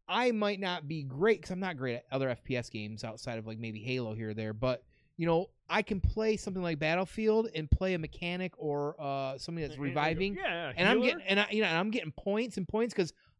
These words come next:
Speaker 1: first of all, I'm playing the objectives.
Speaker 2: Yes.
Speaker 1: Second of all, be-, I don't have to worry about killing so much because I'm doing a job that's contributing to the squad and the team.
Speaker 2: You don't have to be s-, it's not, it,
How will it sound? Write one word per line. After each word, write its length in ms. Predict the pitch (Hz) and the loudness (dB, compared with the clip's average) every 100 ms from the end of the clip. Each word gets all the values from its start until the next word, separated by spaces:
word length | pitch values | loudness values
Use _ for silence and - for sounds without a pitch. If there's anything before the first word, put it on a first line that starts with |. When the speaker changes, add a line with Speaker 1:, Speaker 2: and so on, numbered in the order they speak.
| - | -8
Speaker 1:
first 300 | - 220 - | 2 2 4
of 60 | |
all, 80 | 131 | 2
I'm 40 | 120 | 2
playing 200 | 156 143 | 0 0
the 60 | |
objectives. 580 | 110 113 165 - 107 139 | 2 4 4 2 -6 -4
Speaker 2:
Yes. 300 | 151 160 - - | -2 -4 -4 -6
Speaker 1:
Second 320 | - 220 214 | 2 2 2
of 100 | 143 | 2
all, 160 | 127 139 | 2 2
be-, 160 | 151 - | -2 -6
I 140 | - 175 | 0 2
don't 140 | 196 | 2
have 100 | 185 | 2
to 80 | 170 | 2
worry 140 | 180 | 4
about 180 | 180 165 | 4 2
killing 240 | - 226 226 | 0 0 0
so 140 | 190 | -2
much 180 | 175 - | -4 -4
because 320 | 175 175 156 - - - | 0 0 0 -12 -16 -4
I'm 160 | 247 226 | -2 2
doing 260 | 240 233 | 2 2
a 80 | 190 | -2
job 380 | 160 190 202 196 | 0 4 4 4
that's 160 | 190 | 0
contributing 580 | - 165 - 196 185 180 | -2 -8 -4 -2 0 -2
to 100 | 160 | -4
the 80 | 135 | -8
squad 480 | - - 175 170 180 | -8 -8 -2 0 0
and 100 | 170 | -2
the 60 | 160 - | -6 -8
team. 220 | - 113 | -10 -8
Speaker 2:
You 60 | 175 | 0
don't 260 | 240 262 | 4 4
have 240 | 220 233 220 | 2 -6 -8
to 100 | 226 | -14
be 100 | 190 | -12
s-, 200 | - - _ | -12 -16 _
it's 240 | 202 - 233 | -6 -4 -6
not, 160 | 240 | -6
it, 160 | - 214 | -4 -6